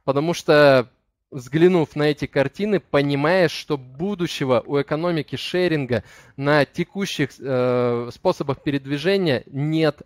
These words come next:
абсолютно. И будущего э-, экономики шеринга на способах передвижения,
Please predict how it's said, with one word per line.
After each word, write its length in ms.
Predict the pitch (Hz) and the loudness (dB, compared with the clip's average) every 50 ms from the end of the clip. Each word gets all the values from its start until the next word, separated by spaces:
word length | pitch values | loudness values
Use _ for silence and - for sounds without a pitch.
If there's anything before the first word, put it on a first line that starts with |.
| _ - | _ -6
абсолютно. 840 | 139 127 - - - 151 139 135 135 143 135 - - 113 101 92 _ _ _ _ _ _ _ _ _ - | -6 -6 -6 -6 -2 0 0 0 0 -4 -6 -6 -8 -12 -12 -12 _ _ _ _ _ _ _ _ _ -10
И 100 | 151 139 | -10 -6
будущего 480 | 147 202 240 240 233 - - 185 185 | -4 -4 -2 -2 -4 -4 0 4 4
э-, 260 | 170 170 151 135 - | 4 4 4 0 -4
экономики 540 | 147 - 175 170 190 202 202 180 - - 156 | -2 -2 0 0 0 0 0 0 -2 -4 -6
шеринга 640 | - - - 185 202 190 185 175 156 143 139 120 - - - - _ _ - | -6 -2 0 2 2 2 2 0 0 0 0 0 0 -4 -20 -20 _ _ -8
на 240 | 139 147 156 170 | -2 0 2 2
способах 560 | 160 - - - 208 185 - 190 156 156 - - | 0 0 0 0 0 0 0 -2 -4 -4 -6 -2
передвижения, 1000 | - 160 151 151 147 151 165 151 170 196 196 185 175 165 151 143 135 127 117 | -4 -2 -2 -2 -4 -4 -6 -2 0 0 2 2 2 2 2 4 4 2 0